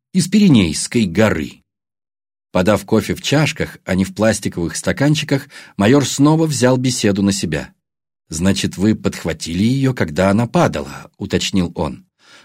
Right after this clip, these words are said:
«Да, и её сиделка тут же прибежала ей на помощь.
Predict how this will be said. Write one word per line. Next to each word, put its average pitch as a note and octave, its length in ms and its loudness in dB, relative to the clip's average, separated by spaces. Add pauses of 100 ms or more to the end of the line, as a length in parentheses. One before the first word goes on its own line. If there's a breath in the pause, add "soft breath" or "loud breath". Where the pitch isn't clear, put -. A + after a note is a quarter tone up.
(100)
«Да, D#2 300 -4
и A2+ 80 -2
её B2+ 300 2
сиделка C#3+ 540 0
тут F#3 320 0
же F#3 100 0
прибежала D#3+ 480 2
ей D#3 220 2
на C3+ 120 0
помощь. G2 380 -4